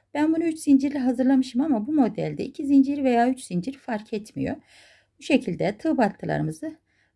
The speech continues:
e, hazırladık. Şöyle tığ battımızın içine sık iğne ile sabitliyoruz ve beş tane, bakın iki tane bu yaprağın arasına beş tane tığ battı mesafesi bırakmışım. Şöyle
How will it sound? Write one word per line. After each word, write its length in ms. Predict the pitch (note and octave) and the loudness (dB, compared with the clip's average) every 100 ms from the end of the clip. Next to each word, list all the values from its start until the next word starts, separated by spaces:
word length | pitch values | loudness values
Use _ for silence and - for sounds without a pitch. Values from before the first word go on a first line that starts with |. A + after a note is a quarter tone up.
| - | -4
e, 360 | G3 F3+ F3+ F3+ | 2 4 4 2
hazırladık. 920 | - C#4 C4 C#4 A#3+ E3+ G#3+ C4 - _ _ _ _ _ _ _ | -2 -2 0 2 2 0 -2 -8 -14 _ _ _ _ _ _ _
Şöyle 260 | _ A3+ F#3 | _ -4 -2
tığ 160 | C#4+ C#4 | 0 2
battımızın 460 | B3 B3 F3+ G3+ | 2 0 -4 0
içine 260 | C4 - G#3 | -2 0 -4
sık 220 | - A#3 | -4 -2
iğne 220 | C4+ C4 | 4 4
ile 140 | B3+ C4 | 4 0
sabitliyoruz 920 | - C4+ C4+ B3+ C4 C4+ C4 C4+ B3+ | 0 -2 0 -2 -2 0 2 0 0
ve 200 | B3 G#3 | 0 2
beş 260 | D#4+ D#4 | 0 0
tane, 280 | - F#3+ E3+ | -2 0 0
bakın 320 | G3 F3+ E3 - _ _ _ | -2 -4 -8 -12 _ _ _
iki 220 | C#4 E4 | -6 -4
tane 420 | C4 F#3+ F3 C4+ - _ _ | 0 0 0 -2 -6 _ _
bu 220 | - A3 A#3 | -4 0 2
yaprağın 640 | F4 D4 B3 A3 F#3+ F3+ | 2 2 0 0 0 2
arasına 580 | C4 A#3 G#3+ A#3 D4 - - | 2 0 0 0 -2 -4 -4
beş 280 | D4 - | -4 -6
tane 420 | - E3+ E3+ C#4 D#4 _ _ | -6 -2 0 -2 -4 _ _
tığ 180 | D3+ F3 | -4 0
battı 260 | E3 - | -2 -2
mesafesi 580 | F#3+ G#3 A3+ G#3+ - A#3 | -6 -2 -4 -4 -8 -4
bırakmışım. 680 | C4 C4 C4+ C4+ - C4+ C4+ _ _ - _ _ | -2 -2 0 -2 0 -2 -2 _ _ -20 _ _
Şöyle 460 | D#4+ C#4 E3+ E3 | 2 4 4 0